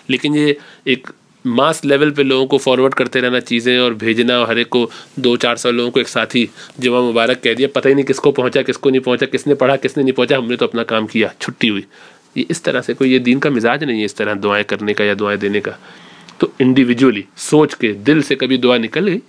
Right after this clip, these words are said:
یہ خاص موقع پر نکل جاتی ہے تو وہ ایک الگ چیز ہے، لیکن اس کو جیسا بتایا کہ سنت یا دین کا حصہ نہ سمجھے تو پھر ایسا کرنا جائز ہوگا، ورنہ یہ بدعت بن جائے گا۔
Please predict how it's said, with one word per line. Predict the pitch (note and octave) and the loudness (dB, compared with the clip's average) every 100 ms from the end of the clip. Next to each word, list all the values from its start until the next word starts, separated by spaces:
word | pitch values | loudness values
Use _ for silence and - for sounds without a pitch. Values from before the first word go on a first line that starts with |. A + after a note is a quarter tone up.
| - | -6
یہ | C3 | -4
خاص | - C3+ C3+ | -2 -2 -2
موقع | A#2+ D#3 | -6 -2
پر | D3+ | -2
نکل | B2 D3+ E3+ | -2 0 0
جاتی | A#2 - | -2 -4
ہے | D#3+ - - - - - | -10 -10 -20 -20 -20 0
تو | C3+ | 4
وہ | |
ایک | C3 | 4
الگ | C3+ E3 - | 4 -2 -2
چیز | A#2 | -6
ہے، | A2 - - - | -8 -12 -20 -6
لیکن | C3 C#3 | -2 0
اس | C3 | -2
کو | - | -2
جیسا | D3+ A#2 B2 | -2 -2 -2
بتایا | A2+ B2 C#3+ | -2 -2 -2
کہ | F3 G3 - - | -4 -8 -10 -14
سنت | - C#3+ D3+ G3 | 0 4 6 4
یا | D3 C#3+ | 0 0
دین | B2+ C3 | 0 -2
کا | A2 | -4
حصہ | G2+ A2 | -6 -6
نہ | G2+ | -6
سمجھے | - A2 A2 | -6 -4 -2
تو | C#3 | -4
پھر | - G2+ | -4 -4
ایسا | - | -4
کرنا | G2 G2+ G2+ | -6 -4 -4
جائز | G2 G#2+ C3+ | 0 0 2
ہوگا، | C#3+ C#3 | 2 2
ورنہ | B2 A2+ | 0 0
یہ | C3 | 0
بدعت | G#2+ A#2+ B2 | 0 0 -2
بن | G#2+ G2 | -4 -8
جائے | F#2+ | -8
گا۔ | G2+ | -8